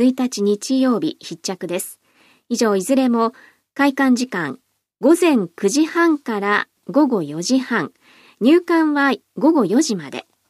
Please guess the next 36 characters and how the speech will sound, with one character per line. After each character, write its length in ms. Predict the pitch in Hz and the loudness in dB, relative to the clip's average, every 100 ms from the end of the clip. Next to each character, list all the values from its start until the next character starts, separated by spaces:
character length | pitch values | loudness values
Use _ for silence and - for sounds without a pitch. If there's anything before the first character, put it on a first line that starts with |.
| _ _ | _ _
入 160 | 254 349 | 2 2
館 260 | 370 359 | 2 0
料、 320 | 254 160 135 - | 0 -2 -6 -6
一 160 | 190 190 _ | -6 -6 _
般 220 | 285 277 | -2 -2
五 120 | 233 190 | -2 -2
百 380 | 254 254 - | -4 -4 -2
円、 260 | 240 160 131 - _ - | -4 -4 -8 -14 _ -6
小 280 | - 269 | -2 0
中 260 | 269 262 262 | 0 -2 -2
高 240 | 254 240 | -2 -4
生 380 | 214 185 156 - | -4 -6 -6 -6
二 80 | 165 | -8
百 380 | 185 302 311 277 | -4 -4 -2 -2
五 160 | 226 220 | -2 -4
十 200 | 220 175 | -4 -4
円。 220 | 135 - _ _ _ _ _ _ - | -6 -12 _ _ _ _ _ _ 0
入 180 | 302 320 | 2 2
館 220 | 330 311 | 2 0
時 100 | 240 | 0
は 180 | 220 208 | -2 -2
靴 380 | - - 359 | -8 -4 0
を 160 | 349 254 | 2 2
脱 180 | 240 262 | 0 0
ぎ、 240 | 214 185 _ _ - | 0 -2 _ _ -20
靴 320 | - - 370 | -6 -2 0
下 320 | - 330 277 | -2 -4 -2
を 100 | 262 | -2
着 280 | 247 185 185 | -4 -6 -4
用 140 | 185 | -4
し 100 | 180 | -4
て 80 | 190 | -6
く 80 | 185 | -8
だ 140 | 185 | -8
さ 180 | - 180 | -8 -8
い。 140 | 139 | -8